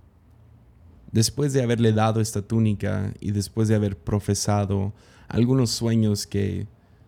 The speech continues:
fueron dadas de parte de Dios, pero a lo mejor no contadas con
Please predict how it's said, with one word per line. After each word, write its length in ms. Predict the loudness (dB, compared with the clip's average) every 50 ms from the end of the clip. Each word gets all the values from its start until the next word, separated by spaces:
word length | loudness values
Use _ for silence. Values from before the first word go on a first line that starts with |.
| _ _ _ _
fueron 280 | -2 2 4 6 6 6
dadas 340 | 6 4 4 4 4 4 4
de 100 | 2 2
parte 300 | 2 2 0 2 2 2
de 120 | 2 2
Dios, 360 | 2 2 2 2 2 0 -2
pero 180 | -2 -2 0 0
a 20 |
lo 100 | 2 2
mejor 460 | 2 2 0 0 -2 -2 -2 -2 0 0
no 600 | 2 2 4 4 4 2 2 0 0 -2 -4 -6 -10 -18 -20 _ _ _ -20 -20 -8 0
contadas 720 | 2 4 4 4 4 4 2 4 4 2 0 -2 -4 -6
con 460 | -6 -4 -4 -4 -2 -4 -6 -6 -8